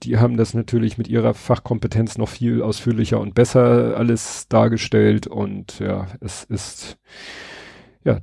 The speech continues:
das ist so wie mit der Krimbrücke. In sieben Monaten werden wir darauf zurückblicken und dann werden,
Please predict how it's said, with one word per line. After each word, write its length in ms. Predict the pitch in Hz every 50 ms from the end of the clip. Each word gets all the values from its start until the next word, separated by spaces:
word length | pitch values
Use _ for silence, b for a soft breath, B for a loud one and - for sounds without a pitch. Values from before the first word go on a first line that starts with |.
| -
das 160 | - 151 - -
ist 220 | 233 196 - -
so 260 | - 226 226 220 160
wie 240 | - 202 202 208 196
mit 180 | - 160 180 -
der 60 | 180
Krimbrücke. 500 | - - - 233 196 - 110 113 - 123
In 140 | 127 131 131
sieben 240 | 127 139 196 202 190
Monaten 480 | 180 190 196 190 185 - - 190 180
werden 220 | 160 160 165 170 160
wir 80 | 165
darauf 240 | 160 160 147 160 -
zurückblicken 640 | - - 143 156 180 - - 170 170 170 - 180 175
und 160 | 170 151 143
dann 220 | 160 151 147 143 139
werden, 800 | 147 147 147 151 151 151 151 147 147 143 143 139 135 131 131